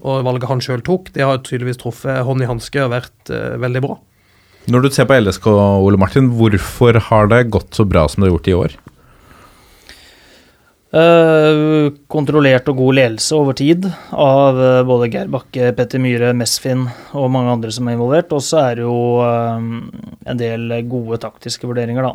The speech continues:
Speaker 3: Omlegginga til tre fire tre endret hele sesongen for de, for å få mer ut av det spillematerialet de har. Eh, så, eh, men,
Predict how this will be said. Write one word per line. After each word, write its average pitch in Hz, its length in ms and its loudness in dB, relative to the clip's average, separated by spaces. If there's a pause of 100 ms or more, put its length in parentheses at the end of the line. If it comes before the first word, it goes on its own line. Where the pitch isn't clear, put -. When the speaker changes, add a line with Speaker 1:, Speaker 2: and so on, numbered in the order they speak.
(140)
Speaker 3:
Omlegginga 120 560 -4
til 131 80 -8
tre 120 180 -6
fire 120 300 -6
tre 123 220 -2 (720)
endret 120 480 0
hele 113 100 -4
sesongen 113 480 -10
for 131 120 -6
de, 131 200 -2
for 135 160 -6
å 123 80 -2
få 127 160 -2
mer 113 220 -4
ut 113 260 -10
av 123 80 -4
det 117 160 -4
spillematerialet 110 680 -10
de 113 60 -8
har. 120 180 -4 (200)
Eh, 123 220 -4
så, 123 240 -4 (1400)
eh, 123 140 -6
men, 131 180 0